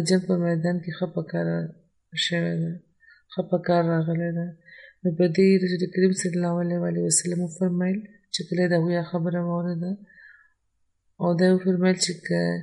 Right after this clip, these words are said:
نن تا د تورزنۍ کمال ښودلی دی، نو سهل بن حنیف او ابو دجانه او عاصم بن ثابت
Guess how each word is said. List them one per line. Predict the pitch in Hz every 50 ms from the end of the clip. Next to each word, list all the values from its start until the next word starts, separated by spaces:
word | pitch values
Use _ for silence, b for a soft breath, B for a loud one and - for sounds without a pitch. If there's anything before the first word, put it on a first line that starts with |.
| b b b b b b b _ _ _ _ -
نن | 175 170 180 185 185 185 185 185 185 185 - -
تا | - 196 190 185 185 180 180 175 - - _ _ _ _ _ _ _ _ _ _ _ _ _ _ _ -
د | 175 165 165 170 170 170 170 170 170 170 - - - - _ _ _ _ _ _ -
تورزنۍ | - 180 175 170 160 165 170 175 180 180 180
کمال | - 175 170 175 175 175
ښودلی | 170 - 185 175 175 180 180 185 185 180
دی، | 170 175 175 185 190 B B B B B B B B B -
نو | 175 175 175 170 175
سهل | 170 - - 170 165 165 170 175 170
بن | 165 175 175 165
حنیف | 160 165 170 175 185 180 175 175 180 180 -
او | - 180 175
ابو | 170 156 160 170
دجانه | 156 165 165 156 165 170 170 165 170 175
او | 175 170
عاصم | 170 165 160 - 180 175 175
بن | 170 175 165
ثابت | 165 - 175 170 165 156 175 175 175